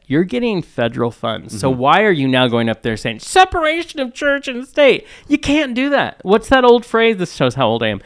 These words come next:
Speaker 1: "What's good for the goose is good for the gander." It's the same thing. But we want
Speaker 2: I
Speaker 1: what's
Speaker 2: thought you were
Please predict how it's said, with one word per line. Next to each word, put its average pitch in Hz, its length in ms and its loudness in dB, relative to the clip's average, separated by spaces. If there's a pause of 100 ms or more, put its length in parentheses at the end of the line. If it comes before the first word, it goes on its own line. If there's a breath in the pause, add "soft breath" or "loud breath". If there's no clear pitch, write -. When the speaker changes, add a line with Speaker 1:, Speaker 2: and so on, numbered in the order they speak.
(140 soft breath)
Speaker 1:
"What's 113 180 -4
good 135 220 0
for 135 120 -2
the 120 60 0
goose 127 320 -4
is 110 120 -10
good 110 200 -8
for 117 120 -8
the 104 80 -6
gander." 110 520 -4
It's 202 280 -4
the 247 180 -4
same 220 480 0
thing. 180 380 -4 (260 soft breath)
But 190 100 6
we 202 120 6
want 190 240 4
Speaker 2:
I 147 40 -4
Speaker 1:
what's 156 100 4
Speaker 2:
thought 139 60 4
you 120 40 2
were 120 40 0